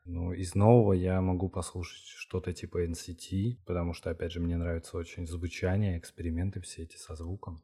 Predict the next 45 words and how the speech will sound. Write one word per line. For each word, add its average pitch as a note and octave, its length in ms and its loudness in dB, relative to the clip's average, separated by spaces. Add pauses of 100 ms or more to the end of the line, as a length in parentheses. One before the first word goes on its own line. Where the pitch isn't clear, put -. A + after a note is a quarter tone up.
Могу B2+ 340 4
че-то - 240 -4
послушать, G2 760 -4
но F2+ 500 -4
спокойно F#2 640 0
уже, D#2+ 160 -8
не F2+ 140 -2
так, F2+ 200 -6
как - 180 -8
раньше. F2+ 440 -6
Типа, - 240 -12
«Чуваки, C#3+ 560 0
чуваки, E3 460 -2
там C3 200 0
вышел C3 340 0
клип C#3+ 380 -2
нового C3 380 0
чувака, C#3 680 0
какой-то B2 380 2
классной C#3+ 500 -2
группы. C3 500 2
А A2 100 6
вы F#2+ 100 4
знали, B2 380 6
что A2+ 340 6
вот G#2 280 2
у A2+ 40 8
этого A2+ 360 2
чувака G2 480 -2
вышел F#2+ 320 -4
клип?» G#2 420 0
А F#2 120 2
я F2 180 0
все C3+ 300 -2
знаю. G2 320 0
Типа, - 220 -2
я, G2+ 160 6
знаешь, C3+ 300 6
я G#2+ 140 6
был G#2 180 4
как - 320 -6
такой, F#2 460 0
типа, - 320 -8
Google, A#2 520 10
проходящий F#2+ 760 0